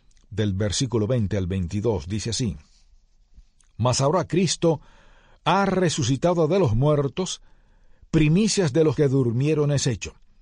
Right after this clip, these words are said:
Porque por cuanto la muerte entró por un hombre,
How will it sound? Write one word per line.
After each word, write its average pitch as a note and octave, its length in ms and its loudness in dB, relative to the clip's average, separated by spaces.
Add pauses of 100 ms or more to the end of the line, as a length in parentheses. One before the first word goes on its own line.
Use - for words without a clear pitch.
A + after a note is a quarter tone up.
(280)
Porque D#3 260 2
por D#3+ 220 0
cuanto E3+ 300 2
la D3+ 100 2
muerte A3 420 0
entró F3+ 360 0
por D#3+ 200 0
un D3+ 100 2
hombre, C3+ 460 2